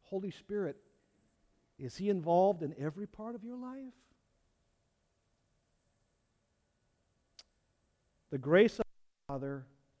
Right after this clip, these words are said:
the freedom in Christ, and the fruit of the Spirit. That's what Paul addressed in chapter five. That is available to all who believe.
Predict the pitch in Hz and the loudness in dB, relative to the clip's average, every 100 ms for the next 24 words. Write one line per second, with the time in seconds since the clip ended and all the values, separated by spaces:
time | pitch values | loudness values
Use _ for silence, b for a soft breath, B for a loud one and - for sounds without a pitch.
0 | _ _ _ _ 110 - - 160 185 185 | _ _ _ _ -16 -16 -2 6 6 6
1 | 185 185 - 131 123 123 - - _ _ | 0 -8 -4 -2 -2 -6 -16 -20 _ _
2 | _ _ - 131 123 113 - 156 147 143 | _ _ -8 -6 -6 -8 -2 -2 -2 -6
3 | - 120 101 - 147 - 147 - 151 135 | -10 -12 -12 -6 -6 -6 -12 -4 -2 -2
4 | 127 123 - - - - _ _ _ _ | -4 -6 -8 -20 -20 -20 _ _ _ _
5 | _ _ _ 123 104 131 120 - - 101 | _ _ _ -14 -6 -4 -4 -10 -14 -16
6 | 104 - - - _ _ _ _ _ _ | -14 -16 -18 -20 _ _ _ _ _ _
7 | _ _ _ _ 107 139 185 151 135 147 | _ _ _ _ -4 -2 -2 -6 0 0
8 | 143 127 117 - 123 123 123 123 123 120 | 0 -4 -12 -12 -12 -10 -8 -6 -8 -10
9 | _ _ _ _ _ _ _ - 120 120 | _ _ _ _ _ _ _ -14 -10 -8
10 | 113 101 95 | -10 -12 -16